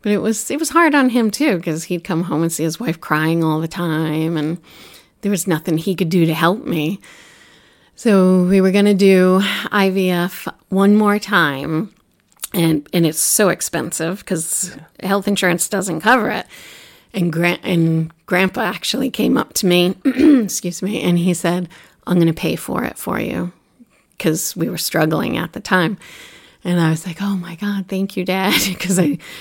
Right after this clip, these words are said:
Speaker 1: we didn't know how we were gonna do it, but we were so desperate to have a baby. So I was in the fertility clinic, and there was a pregnant woman there, and I said, "Oh, congratulations. Oh, so this worked for you?" She said, "Actually, I was doing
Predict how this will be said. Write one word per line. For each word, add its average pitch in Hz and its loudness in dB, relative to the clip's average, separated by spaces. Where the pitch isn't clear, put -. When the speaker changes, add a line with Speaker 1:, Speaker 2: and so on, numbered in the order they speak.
Speaker 1:
we 175 -4
didn't 170 0
know 175 0
how 214 0
we 180 2
were 151 0
gonna 160 2
do 247 0
it, 247 -4
but 151 -2
we 170 -4
were 175 -6
so 170 0
desperate - -6
to - -18
have - -10
a - -12
baby. 175 -2
So 165 -2
I 160 2
was 160 0
in 170 4
the 160 2
fertility 165 0
clinic, - -4
and 175 2
there 160 2
was 160 -2
a 165 -8
pregnant 170 -2
woman 160 -2
there, 160 -6
and 180 -6
I 202 -6
said, 269 -8
"Oh, 311 0
congratulations. 233 -2
Oh, 208 -6
so 214 4
this 220 4
worked 220 -2
for - -6
you?" 226 4
She - -6
said, 247 -2
"Actually, 226 0
I - -4
was 202 -4
doing 185 0